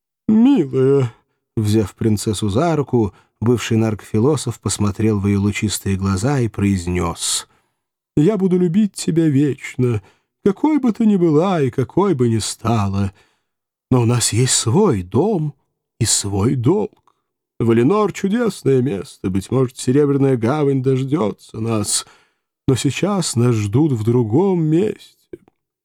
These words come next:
Ардурхолм не может оставаться без своей королевы». «Ты прав, любимый»,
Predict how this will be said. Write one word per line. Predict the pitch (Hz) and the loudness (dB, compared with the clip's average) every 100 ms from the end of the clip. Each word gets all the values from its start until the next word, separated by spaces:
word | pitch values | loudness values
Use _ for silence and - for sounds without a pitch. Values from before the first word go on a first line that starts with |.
| _ | _
Ардурхолм | 113 135 175 151 131 147 151 - 139 170 160 151 151 | -2 0 0 -4 -2 0 0 0 -2 0 2 4 4
не | 151 | 4
может | 151 180 254 185 151 | 4 2 0 -4 -4
оставаться | 123 - - 110 120 180 - - | -4 -2 0 0 0 -4 -10 -6
без | 120 98 - | -2 0 0
своей | - 95 92 101 131 | 0 0 2 2 0
королевы». | - 123 107 95 135 143 - - - _ _ _ _ _ _ _ _ _ _ - | -2 -2 0 0 -2 -4 -10 -18 -20 _ _ _ _ _ _ _ _ _ _ -14
«Ты | |
прав, | 98 120 160 175 208 - | -4 -2 0 -2 -6 -10
любимый», | - - 208 170 262 180 - - | -4 -2 -2 0 0 0 -8 -10